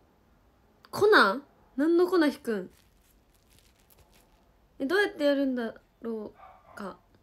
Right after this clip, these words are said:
どうやって伸ばすの？そう、肩あるけど、その前に伸ばしたい。あ、じゃあ、ラッ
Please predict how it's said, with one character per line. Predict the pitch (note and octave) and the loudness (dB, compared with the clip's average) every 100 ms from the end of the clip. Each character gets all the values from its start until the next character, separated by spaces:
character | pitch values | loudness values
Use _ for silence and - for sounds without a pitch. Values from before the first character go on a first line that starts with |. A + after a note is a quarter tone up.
| _ - - | _ -18 -4
ど | E4+ | -2
う | |
や | F#4+ | 0
っ | |
て | D#4+ | 0
伸 | C#4+ | 2
ば | D4 | 2
す | D4 C4 | -2 -4
の？ | G#3+ A3+ D4 _ _ _ _ _ _ _ _ _ - - | -4 -6 -8 _ _ _ _ _ _ _ _ _ -20 -18
そ | |
う、 | - | -10
肩 | G4+ E4+ E4 | 0 4 4
あ | |
る | D#4 | 2
け | B3+ | -6
ど、 | G#3+ | -8
そ | G#3+ D4+ | -8 -4
の | |
前 | E4 E4+ | -2 -2
に | C4+ | -2
伸 | A3+ | -2
ば | B3+ F4+ | -2 -4
し | - | -4
た | F#4 C#4 | -4 -4
い。 | - _ _ _ _ _ _ _ _ _ _ _ _ _ _ _ _ _ _ _ _ _ _ - | -8 _ _ _ _ _ _ _ _ _ _ _ _ _ _ _ _ _ _ _ _ _ _ -14
あ、 | A#3 | -8
じ | A#3+ | -4
ゃ | A3 G3 | -4 -6
あ、 | - | -8
ラ | |
ッ | - | -6